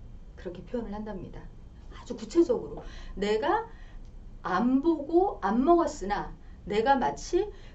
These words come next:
보고 먹은 것처럼 느낄 수 있게 표현을 해주는 사람들. 그런 사람들이 머큐리 토러스예요.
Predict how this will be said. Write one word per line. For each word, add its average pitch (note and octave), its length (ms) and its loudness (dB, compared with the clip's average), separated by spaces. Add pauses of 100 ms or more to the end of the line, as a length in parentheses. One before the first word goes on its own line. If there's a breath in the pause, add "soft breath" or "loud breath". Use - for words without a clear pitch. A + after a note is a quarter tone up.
(100)
보고 B3+ 480 6
먹은 F#4 340 4
것처럼 F4 460 2
느낄 F4 280 8
수 E4+ 160 0
있게 D#4+ 480 -2
표현을 F4+ 320 -2
해주는 C#4 260 2
사람들. - 440 -10 (340)
그런 F#3+ 200 -4
사람들이 F#3 440 -4 (1400)
머큐리 A3 380 -6
토러스예요. - 520 -8